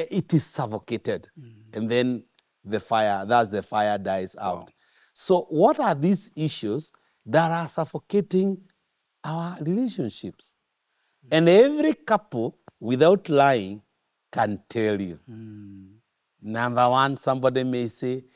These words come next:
Speaker 1: "He never keep the promise. We agreed that this from beginning last month that we'll start doing A, B, C.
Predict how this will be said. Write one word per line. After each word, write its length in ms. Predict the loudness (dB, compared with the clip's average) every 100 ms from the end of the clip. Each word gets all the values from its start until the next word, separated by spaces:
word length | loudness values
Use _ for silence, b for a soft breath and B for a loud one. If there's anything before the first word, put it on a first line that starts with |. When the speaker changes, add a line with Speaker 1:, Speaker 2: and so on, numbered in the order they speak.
| _
Speaker 1:
"He 200 | _ -8
never 320 | -4 -4 -4
keep 280 | -8 -12 -12
the 120 | -12
promise. 640 | -8 -6 -4 -6 -12 -20 _ _ _ _ _ _ _ _ _ _ _ _ _ _ _ -10
We 260 | -4 0
agreed 760 | 0 -2 -4 0 2 4 2 -2 _ _ _ _ -14
that 260 | -4 -4 0
this 240 | 0 -2
from 280 | -2 -4 -2
beginning 640 | -2 4 4 4 2 -2 -12 _
last 420 | -4 -2 -2 -4 -4
month 420 | 0 2 0 -4 _ _ _ -10
that 280 | -2 -2 -2
we'll 180 | -4 -4
start 440 | -2 -2 -2 -4
doing 400 | 0 2 0 -6 _ -4
A, 460 | 0 2 0 -2 -8 _ -18 -6
B, 440 | -4 -4 -4 -8
C. 460 | -14 -4 -2 -2